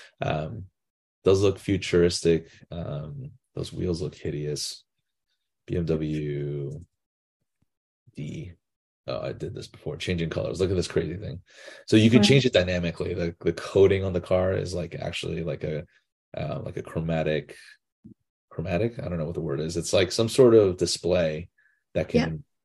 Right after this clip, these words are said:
Speaker 1: change diodes and colors. Um, so you can
Speaker 2: Crazy.
Speaker 1: go from rainbow to checkers, or, <laughs> uh, you can have a white car and then rob a bank and then steal, and then change your car to blue <laughs> or something. I don't know. Uh, whatever you wanted to do.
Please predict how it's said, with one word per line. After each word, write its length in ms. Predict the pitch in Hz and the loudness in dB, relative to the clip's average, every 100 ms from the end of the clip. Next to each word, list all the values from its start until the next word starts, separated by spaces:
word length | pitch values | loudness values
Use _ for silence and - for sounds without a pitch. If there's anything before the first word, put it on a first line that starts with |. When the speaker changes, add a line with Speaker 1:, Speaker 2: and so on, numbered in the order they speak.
| _ _ _ | _ _ _
Speaker 1:
change 800 | - 90 85 80 78 - - - _ _ - | -4 0 0 -2 -6 -10 -12 -16 _ _ -12
diodes 360 | 78 76 78 85 | -8 -4 -6 -6
and 100 | 85 | -8
colors. 580 | - 80 78 82 - - | -4 -4 -4 -6 -10 -12
Um, 340 | - 69 69 - | -12 -10 -10 -6
so 120 | - | -4
you 120 | 82 | -4
can 220 | 82 80 | -4 -4
Speaker 2:
Crazy. 380 | 214 220 - - - - | -2 -2 -4 -10 -8 6
Speaker 1:
go 140 | 92 | 6
from 240 | 87 90 87 | 6 2 2
rainbow 360 | 90 85 82 | 4 4 4
to 200 | 80 - | 2 -4
checkers, 520 | 76 - - 78 78 | -6 -4 -4 -4 -6
or, 220 | 82 85 90 - 104 - - | -8 -8 -10 -8 -10 -10 -18
<laughs> 380 | - _ _ | -20 _ _
uh, 400 | - 85 85 80 - - | -4 -4 -2 -4 -6 -8
you 140 | - | -8
can 120 | - 82 | -4 -2
have 180 | 76 | -2
a 300 | 78 78 78 80 _ _ _ _ | -2 -2 -4 -8 _ _ _ _
white 240 | 85 95 92 | 4 4 6
car 320 | 95 90 90 | 6 8 8
and 160 | 82 | 4
then 120 | 80 82 | -2 -2
rob 200 | 87 85 | -2 -2
a 40 | |
bank 340 | 85 80 80 | -2 -4 -4
and 100 | - | -6
then 80 | 80 | -8
steal, 320 | 80 - 71 | -8 -6 -6
and 140 | - 80 | -6 -8
then 80 | 78 | -6
change 200 | 82 80 | -6 -8
your 60 | |
car 140 | 73 78 | -6 -6
to 60 | |
blue 280 | 73 80 92 | -2 -2 -2
<laughs> 40 | - | -4
or 60 | |
something. 380 | - - - 90 | -2 -2 -4 -10
I 80 | 113 - | -10 -10
don't 120 | 107 | -10
know. 120 | 90 90 - - - - - | -10 -12 -18 -20 -20 -14 -6
Uh, 280 | 85 85 82 | -4 -4 -6
whatever 300 | 85 85 85 | -2 0 0
you 80 | 82 | -2
wanted 240 | 80 82 - | -4 -8 -8
to 60 | |
do. 200 | 87 82 | -8 -8